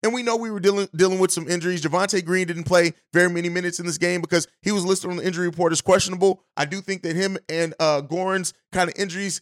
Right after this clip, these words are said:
really probably affected them more, and they probably should have sat out this game. But at the end of the day, it's this. It doesn't matter. We got a Tony Bradley signing, sighting in last game. That's how bad this is. There's only two situations in which we're gonna see Tony Bradley. Either the Bulls are blowing out a team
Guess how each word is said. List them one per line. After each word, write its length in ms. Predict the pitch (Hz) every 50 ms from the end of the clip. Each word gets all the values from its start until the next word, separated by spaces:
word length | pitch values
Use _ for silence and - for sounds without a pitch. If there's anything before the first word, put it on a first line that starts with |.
| _ _ -
really 380 | - 175 202 202 202 175 147 _ _ _ -
probably 300 | - 170 185 175 175 165
affected 360 | - - 180 - 180 185 170
them 140 | 180 165 156
more, 240 | 156 165 180 185
and 80 | 190 180
they 60 | 170
probably 280 | - 160 151 156 160 160
should 160 | - 165 151
have 60 | 143
sat 180 | - 156 143 143
out 160 | 151 175 -
this 140 | - 185 170
game. 280 | 175 190 202 214 208
But 160 | 180 185 175 _ _ _ -
at 100 | 170 170
the 80 | 202
end 100 | 214 220
of 60 | 220 202
the 80 | 214
day, 80 | 214 214
it's 160 | 208 196 185
this. 280 | 233 226 202 151 - - _ _ _ _ _ -
It 160 | 202 226 208
doesn't 360 | - 208 220 190 208 208 190
matter. 320 | 185 202 202 202 175 143 - _ -
We 160 | 175 226 254
got 200 | 262 269 226 196
a 80 | 160 139
Tony 420 | - - - 196 208 214 214 202
Bradley 480 | 160 151 165 156 160 156 139 127 131 123
signing, 480 | - - 127 117 - 196 175 147 - _ -
sighting 400 | - - 143 139 120 - - - _ _ _ _ _ _ _ _ _ -
in 200 | 190 190 185 185
last 340 | 180 175 170 165 165 - -
game. 220 | 131 107 87 - -
That's 240 | 165 202 330 - -
how 200 | 220 202 190 175
bad 420 | 135 117 175 165 160 151 147 139
this 160 | 143 131 -
is. 140 | 135 120 - _ _ _ -
There's 160 | 196 196 226
only 180 | 254 285 294
two 340 | 254 - - 269 269 262 269 - _ -
situations 640 | - 226 208 - 214 220 226 226 - 190 185 -
in 160 | 170 165 165 175
which 180 | 196 196 -
we're 80 | 196 190
gonna 160 | 190 202 190
see 180 | 170 - 190 180
Tony 280 | - 180 175 165 160
Bradley. 400 | 147 147 135 123 123 160 160 - _ _ _
Either 160 | - 202 185 156 147
the 80 | 147 139
Bulls 400 | 120 151 180 196 196 208 202 -
are 100 | - 151
blowing 340 | 131 143 156 151 139 147 165
out 160 | 208 254 254
a 60 | 254
team 400 | 240 - 262 254 254 247 247